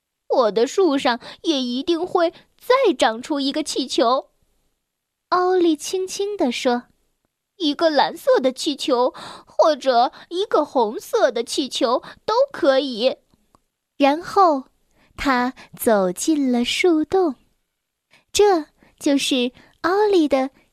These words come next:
气球的故事。小乖乖，今天的故事就讲到这儿了。如果你想听到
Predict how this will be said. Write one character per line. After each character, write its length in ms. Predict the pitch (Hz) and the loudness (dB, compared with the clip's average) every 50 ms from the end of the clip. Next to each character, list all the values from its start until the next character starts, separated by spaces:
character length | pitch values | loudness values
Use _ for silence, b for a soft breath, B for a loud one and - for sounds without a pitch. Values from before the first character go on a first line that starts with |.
| _ | _
气 320 | - - - - 370 330 277 | -8 -4 0 2 2 2 0
球 360 | - - - 226 190 214 269 | -2 -4 -2 -2 -2 -2 -2
的 120 | - 370 | -4 -6
故 320 | 370 - 330 294 254 247 262 | -4 -2 -2 0 0 0 -2
事。 300 | - - 240 226 - - _ _ _ _ _ _ _ _ _ _ _ _ _ _ _ _ _ - | -2 -2 -4 -4 -6 -8 _ _ _ _ _ _ _ _ _ _ _ _ _ _ _ _ _ -8
小 220 | - - 254 226 | -4 -2 -2 0
乖 160 | 220 240 269 | 0 0 0
乖， 260 | - 349 349 370 381 - _ _ B B B B B | 2 2 0 0 -2 -6 _ _ B B B B B
今 200 | B - 359 359 | B -4 -2 -2
天 160 | 370 392 370 359 | 0 0 0 0
的 100 | 349 294 | 0 2
故 220 | 359 370 349 330 | 2 4 4 2
事 300 | - - 320 302 294 - _ _ _ _ | 2 2 2 0 0 -2 _ _ _ _
就 140 | - - 403 | -2 0 0
讲 240 | 381 - 277 226 214 | 0 0 0 0 0
到 140 | 254 311 339 | 0 0 2
这 100 | - 359 | 2 2
儿 140 | 370 349 330 | 4 4 4
了。 220 | 311 302 302 320 _ _ _ _ b b b b b b | 2 2 0 -2 _ _ _ _ b b b b b b
如 160 | b 277 285 | b 0 0
果 240 | - 311 262 247 240 | 2 2 2 2 0
你 160 | 240 240 269 | 0 -2 -4
想 240 | - - 226 202 196 | -4 -2 -2 -2 -4
听 260 | 220 - 320 330 339 | -4 -6 -6 -6 -2
到 240 | - 349 320 294 285 | -2 -2 -2 -2 -4